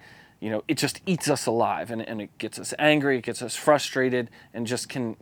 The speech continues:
can blow up into this huge thing that really it wasn't. You know, I don't know how many times in my life I have said something and it has eaten me alive and I have blown it up into this almost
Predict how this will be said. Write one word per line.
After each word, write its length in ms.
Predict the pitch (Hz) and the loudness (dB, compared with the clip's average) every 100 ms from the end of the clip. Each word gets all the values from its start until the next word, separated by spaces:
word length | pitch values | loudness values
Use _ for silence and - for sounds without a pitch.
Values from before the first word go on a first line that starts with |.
| - - | -18 -8
can 240 | 143 117 | -4 -4
blow 440 | 117 147 156 143 | 0 4 6 8
up 180 | 139 135 | 6 6
into 160 | 117 110 | -2 -4
this 180 | 104 - | -6 -2
huge 320 | 170 143 - | 0 0 0
thing 220 | 175 131 | -2 0
that 160 | 123 - - - - _ | -2 -6 -20 -20 -20 _
really 460 | 127 185 277 175 147 | 0 6 10 10 8
it 100 | 156 | 8
wasn't. 500 | 180 160 113 90 - _ _ _ - _ - | 8 8 6 -8 -14 _ _ _ -20 _ -6
You 100 | 104 | 0
know, 60 | |
I 120 | 107 127 | 4 4
don't 160 | 131 | 4
know 100 | 131 | 2
how 140 | 123 131 | 0 0
many 160 | 123 | -2
times 460 | 117 127 120 117 - - - - _ _ _ _ _ - | -2 -2 -2 -4 -10 -20 -20 -20 _ _ _ _ _ -2
in 180 | 139 135 | 2 4
my 180 | 120 113 | 4 4
life 540 | 120 139 120 120 - - | 6 8 6 2 -6 0
I 220 | 135 170 | 6 8
have 120 | 160 135 | 6 4
said 340 | - 151 147 | 4 4 4
something 680 | - 117 104 101 101 104 113 - - - - _ - | 0 -2 -2 -6 -6 -6 -10 -14 -20 -20 -20 _ -2
and 180 | 120 151 | -2 2
it 100 | 151 | 2
has 220 | 123 - | 2 -2
eaten 300 | 196 202 185 | -8 -2 2
me 80 | 170 | 4
alive 400 | 151 135 131 123 | 6 8 8 8
and 80 | 127 | 4
I 120 | 131 | 4
have 200 | 110 120 | 2 -2
blown 380 | 135 131 165 190 | -2 4 6 6
it 100 | 165 | 6
up 180 | 156 151 | 6 6
into 280 | 131 139 123 | -2 0 0
this 200 | 120 - | 0 0
almost 540 | 143 180 120 101 - | 0 0 0 -4 -10